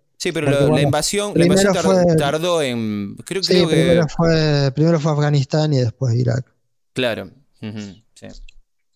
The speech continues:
Speaker 1: Bueno,
Speaker 2: Pero,
Speaker 1: y ahora
Speaker 2: viste,
Speaker 1: esta
Speaker 2: todo,
Speaker 1: generación
Speaker 2: todo, como que
Speaker 1: tiene
Speaker 2: toda
Speaker 1: la
Speaker 2: la,
Speaker 1: guerra de U-, de Ucrania,
Speaker 2: todas
Speaker 1: es
Speaker 2: las
Speaker 1: como que cara
Speaker 2: generaciones tuvimos, tuvimos nuestros momentos así de, de, de, de tensión bélica, <laughs> digamos.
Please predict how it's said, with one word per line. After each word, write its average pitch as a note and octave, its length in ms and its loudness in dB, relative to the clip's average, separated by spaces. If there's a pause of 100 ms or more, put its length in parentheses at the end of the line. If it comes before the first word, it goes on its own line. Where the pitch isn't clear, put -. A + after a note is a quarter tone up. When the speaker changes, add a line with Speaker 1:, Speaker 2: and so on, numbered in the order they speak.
(560)
Speaker 1:
Bueno, C#3+ 200 2
Speaker 2:
Pero, - 20 4
Speaker 1:
y D3 40 4
ahora E3 120 4
Speaker 2:
viste, D#3+ 120 0
Speaker 1:
esta E3+ 40 -4
Speaker 2:
todo, F#3+ 120 0
Speaker 1:
generación G3 340 2
Speaker 2:
todo, - 20 -4
como F#3+ 120 0
que F#3+ 80 0
Speaker 1:
tiene F#3 140 2
Speaker 2:
toda A3+ 140 2
Speaker 1:
la E3+ 40 0
Speaker 2:
la, F#3 80 2
Speaker 1:
guerra E3+ 320 2
de D3+ 160 -2
U-, D#3+ 180 -2
de D3+ 100 -6
Ucrania, A3+ 280 -4
Speaker 2:
todas G3+ 140 0
Speaker 1:
es F#3+ 40 -2
Speaker 2:
las F3+ 100 -2
Speaker 1:
como F3 100 -2
que F3 80 0
cara E3+ 120 2
Speaker 2:
generaciones F#3+ 400 0
tuvimos, F3 800 2
tuvimos D#3+ 440 2
nuestros C#3 760 0
momentos D3+ 560 0
así D3 240 -2
de, C#3 420 0 (640)
de, A#2+ 1160 -2 (500)
de, A#2+ 440 2
de A#2 140 2
tensión C#3+ 720 2
bélica, D3 520 0
<laughs> - 20 2
digamos. C3+ 500 -2